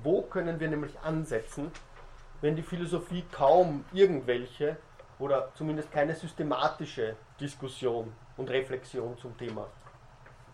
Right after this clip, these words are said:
aufbietet? Die Disziplinen in den Humanwissenschaften, die sich dem Phänomen zuwandten, waren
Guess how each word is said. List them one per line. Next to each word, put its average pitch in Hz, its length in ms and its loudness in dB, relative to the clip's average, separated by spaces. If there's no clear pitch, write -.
aufbietet? 123 640 0
Die 165 100 0
Disziplinen 208 580 -2
in 190 140 2
den 165 120 -2
Humanwissenschaften, 180 1080 0
die 180 60 0
sich 175 140 -2
dem 160 160 0
Phänomen 151 480 4
zuwandten, 170 580 2
waren 131 340 2